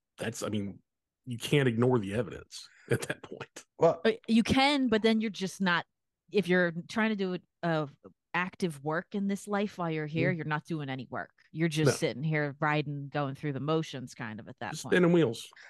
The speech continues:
Speaker 2: I think,
Speaker 3: Yeah.
Speaker 2: too, that you, so if you look beyond what we, so what, what's thrown at us in this, this cosmic world, we've got,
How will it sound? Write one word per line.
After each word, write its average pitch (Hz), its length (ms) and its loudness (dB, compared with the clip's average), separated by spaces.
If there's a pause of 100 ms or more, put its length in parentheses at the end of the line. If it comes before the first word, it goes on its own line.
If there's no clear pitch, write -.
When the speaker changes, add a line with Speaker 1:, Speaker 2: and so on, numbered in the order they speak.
(100)
Speaker 2:
I - 80 -2
think, 208 180 4
Speaker 3:
Yeah. 151 280 -2 (480)
Speaker 2:
too, 175 280 -2
that 120 220 -4
you, 127 280 -6
so 139 420 2 (1400)
if 127 160 -6
you 202 60 -2
look 220 200 2
beyond 135 400 4
what 127 140 2
we, 127 400 0
so 78 520 -4 (1040)
what, 143 500 2
what's 160 240 2
thrown 143 300 6
at 110 100 2
us 104 360 -2
in 120 160 -2
this, 110 460 -6
this 107 460 -10 (340)
cosmic 127 380 2
world, 117 260 4
we've 117 160 2
got, 120 360 2